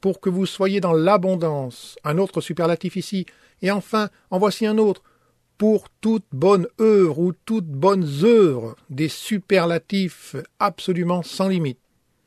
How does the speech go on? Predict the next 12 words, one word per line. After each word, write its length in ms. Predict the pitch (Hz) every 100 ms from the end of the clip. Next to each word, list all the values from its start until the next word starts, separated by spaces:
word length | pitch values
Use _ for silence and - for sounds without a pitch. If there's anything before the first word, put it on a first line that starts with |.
| _ _ _ _ _
Et 80 | 262
ensuite, 380 | 214 - 294 -
le 80 | 170
verset 360 | 202 - 180
dix 340 | 139 226 226 185
ajoute 300 | 143 220 196
ceci. 480 | - 131 - 107 - _ _ _ _ _ _ _ _ -
Vous 180 | 151 185
serez 520 | - 214 175 196 196
de 80 | 165
la 120 | 165
sorte 460 | - - 165 165